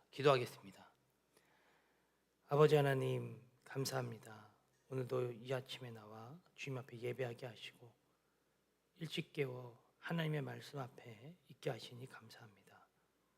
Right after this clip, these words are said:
오늘도 주님의 말씀 앞에 있습니다. 우리의 마음 가운데 친히 주여 말씀하여 주셔서 하나님, 우리에게 오늘 무엇을 쫓고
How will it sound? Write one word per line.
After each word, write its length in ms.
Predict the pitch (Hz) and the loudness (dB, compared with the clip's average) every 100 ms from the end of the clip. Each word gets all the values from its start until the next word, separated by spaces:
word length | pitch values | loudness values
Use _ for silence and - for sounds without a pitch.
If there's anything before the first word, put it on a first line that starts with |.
| _ _ _ | _ _ _
오늘도 240 | 139 131 135 | 0 2 2
주님의 340 | - 135 135 | 0 -2 -2
말씀 500 | 123 123 127 - 139 - | -2 -6 -6 -6 -6 -6
앞에 340 | 139 - 139 | -8 -4 -4
있습니다. 480 | 117 - 110 107 110 - _ _ _ _ _ _ - | -4 -6 -10 -20 -20 -20 _ _ _ _ _ _ -14
우리의 240 | 131 127 | -10 -8
마음 320 | 120 120 123 | -6 -6 -8
가운데 320 | - 123 123 123 | -8 -8 -8 -6
친히 440 | - - 156 123 - _ _ | -4 -2 -2 -4 -10 _ _
주여 240 | - 139 120 | -14 -10 -8
말씀하여 580 | 123 123 - 123 131 135 | -8 -10 -8 -6 -6 -6
주셔서 420 | - 113 - - - _ _ _ _ - _ _ _ - | -10 -16 -18 -20 -20 _ _ _ _ -20 _ _ _ 2
하나님, 320 | 165 160 151 | 6 8 6
우리에게 320 | 139 139 139 | 4 0 0
오늘 480 | 135 135 131 127 139 | 0 0 -2 -6 -14
무엇을 500 | 131 131 143 131 - 123 | -12 -2 0 0 -6 -10
쫓고 520 | 165 - - 135 117 | -8 -8 -10 -12 -12